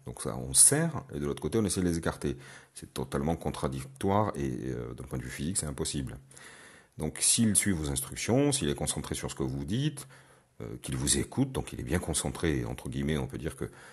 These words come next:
sa suggestibilité est importante, il ne pourra bien évidemment pas séparer les mains les unes des autres, l'une de l'autre. Alors par contre, euh,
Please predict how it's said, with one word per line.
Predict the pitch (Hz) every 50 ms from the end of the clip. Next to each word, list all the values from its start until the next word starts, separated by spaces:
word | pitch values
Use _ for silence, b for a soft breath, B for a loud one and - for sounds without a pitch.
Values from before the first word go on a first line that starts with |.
| B B B B
sa | - - -
suggestibilité | - - 80 76 67 67 - - - 78 67 65 65 65 65 - 80
est | 69 -
importante, | 71 62 62 - - - 139 151 170 160 - - - - - - -
il | - 78 73
ne | 69
pourra | 65 65 - 64 64 73 90 104
bien | 92 76 73
évidemment | 73 69 67 65 64 60 60 58
pas | - - 82 87 95 B B B B B B B B B _ _
séparer | - - - 85 78 65 71 67 64 62 69 73 82 85 85 -
les | 69 67 64
mains | 62 65 71 78 85 87 95 101 73
les | 65 60 55 64
unes | 76 76 71 67
des | 64 62 57 52
autres, | - - - - - - - - - -
l'une | 65 69 71 69 65
de | 58
l'autre. | - - - - - - - - _ _ _ _ _ _ _ _ _ _ _ _ _ b b b b b b b b _ _ _ _ _ -
Alors | - - - -
par | - - - -
contre, | - 76 90 - - -
euh, | - 57 62 57 55 57 50